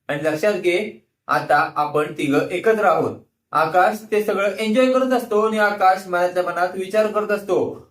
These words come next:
"भूमी, तू आता माझ्याशी खूप चांगलं वागतेस. मला आता कळून चुकलेलं आहे, तुझं माझ्यावर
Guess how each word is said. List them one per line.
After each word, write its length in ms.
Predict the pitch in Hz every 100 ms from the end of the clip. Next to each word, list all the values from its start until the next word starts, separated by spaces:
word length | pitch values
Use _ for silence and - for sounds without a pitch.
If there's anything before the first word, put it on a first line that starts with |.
| _
"भूमी, 600 | 135 175 196 220 233 - _
तू 60 | 202
आता 280 | 196 202 202
माझ्याशी 520 | 185 185 196 208 202
खूप 260 | 190 196 190
चांगलं 340 | 156 156 160
वागतेस. 580 | 156 151 147 120 107 - _ _
मला 160 | 170 202
आता 200 | 208 220
कळून 320 | 208 214 240
चुकलेलं 360 | 233 226 226
आहे, 260 | 208 190 208
तुझं 520 | - _ _ 185 190
माझ्यावर 420 | 180 175 180 180